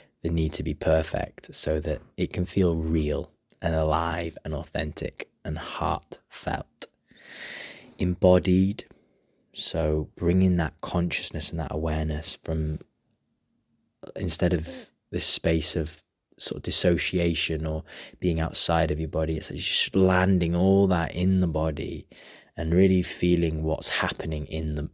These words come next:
in the body, even if it feels uncomfortable. It's not allowing ourselves to push past that. It's just, like, accepting it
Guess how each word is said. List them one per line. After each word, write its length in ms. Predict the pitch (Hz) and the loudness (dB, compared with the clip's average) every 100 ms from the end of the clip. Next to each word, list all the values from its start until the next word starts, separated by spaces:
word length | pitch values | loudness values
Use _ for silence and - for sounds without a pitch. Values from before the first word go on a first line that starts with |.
| - | 0
in 400 | 95 107 107 107 | 4 4 4 4
the 100 | 104 | 4
body, 460 | 90 82 71 71 - | 4 2 0 -6 -2
even 200 | 92 98 | 0 2
if 160 | 95 90 | 0 -2
it 100 | - | -6
feels 320 | - 87 82 | -4 -2 -2
uncomfortable. 920 | 80 80 87 85 - - 85 - - _ - - - - - _ _ _ _ _ - | -4 -4 -4 -4 -6 -8 -6 -6 -10 _ -20 -20 -20 -20 -20 _ _ _ _ _ -8
It's 400 | 76 - - - | -6 -2 -4 -2
not 260 | 90 82 | 0 2
allowing 360 | 85 82 82 80 | 2 2 2 0
ourselves 500 | 76 - 78 76 - | 0 0 0 -2 -4
to 460 | - 76 76 73 78 _ _ - | -6 -6 -4 -6 -10 _ _ -12
push 440 | - 80 76 - | -4 -4 -2 -4
past 600 | - - 87 82 - - | -4 -2 -2 -2 -4 -6
that. 280 | - - 65 - _ _ _ _ _ _ _ _ _ _ _ _ - | -6 -6 -8 -12 _ _ _ _ _ _ _ _ _ _ _ _ -18
It's 680 | 202 170 190 - - - - | -16 -16 -16 -6 -4 -2 -2
just, 440 | - - - - | -2 -2 -4 -8
like, 380 | 110 135 - - _ _ _ _ _ _ _ _ _ _ | -8 -6 -8 -12 _ _ _ _ _ _ _ _ _ _
accepting 720 | 82 - - 82 - - 78 | -8 -2 -2 -2 -6 -6 -4
it 220 | 73 71 | -4 -6